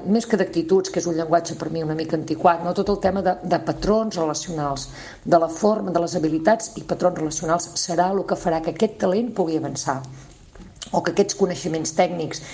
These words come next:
i aquesta base tècnica que es disposa que el temps va tan de pressa i canvia tot que s'hauran d'anar adaptant,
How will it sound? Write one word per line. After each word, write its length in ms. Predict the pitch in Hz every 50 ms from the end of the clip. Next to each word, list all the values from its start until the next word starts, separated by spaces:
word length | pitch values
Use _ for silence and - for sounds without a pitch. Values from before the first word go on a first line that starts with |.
| - -
i 80 | - 165
aquesta 320 | 170 190 185 - - 156
base 240 | 175 165 165 165 160
tècnica 400 | - 160 156 160 147 131 - 147 147
que 120 | - 147
es 60 | - 156
disposa 540 | 135 - - - 175 160 156 151 147 139 131 - - - - - - - - -
que 80 | - 226 247 - -
el 140 | 233 220 196 - -
temps 220 | 220 208 202 - 190
va 60 | 175 - -
tan 220 | 233 254 247 220 196
de 80 | 190
pressa 400 | - - 170 165 156 - - 147 - - 208
i 60 | 180 -
canvia 380 | - 208 202 202 196 175 170 160
tot 220 | - 180 165 165 -
que 140 | - 165 -
s'hauran 300 | - 180 156 165 175 165
d'anar 220 | 151 160 156 147 147
adaptant, 380 | 147 131 - - - 165 196